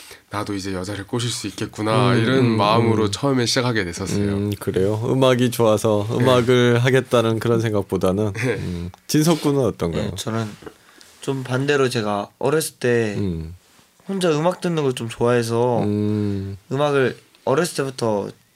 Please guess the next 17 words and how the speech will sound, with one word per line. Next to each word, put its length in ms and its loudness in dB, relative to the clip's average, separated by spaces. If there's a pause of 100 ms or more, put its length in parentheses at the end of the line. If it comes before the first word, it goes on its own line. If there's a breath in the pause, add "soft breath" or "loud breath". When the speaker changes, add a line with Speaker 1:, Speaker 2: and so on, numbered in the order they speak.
(160)
Speaker 3:
이렇게 240 -16
좀 220 -6
많이 500 0 (240)
듣는 400 -6
편이었고요. 720 -4
그리고 280 -2
Speaker 2:
음. 80 -6 (640 loud breath)
Speaker 3:
저는 520 -2 (520 soft breath)
목사님이 560 0
처음에 460 0
권유한 400 -2
게 80 -2
아니고 520 -2
Speaker 2:
음. 300 -2 (120)
Speaker 3:
한비랑 640 0
저랑 440 0 (300)
친구들하고 760 0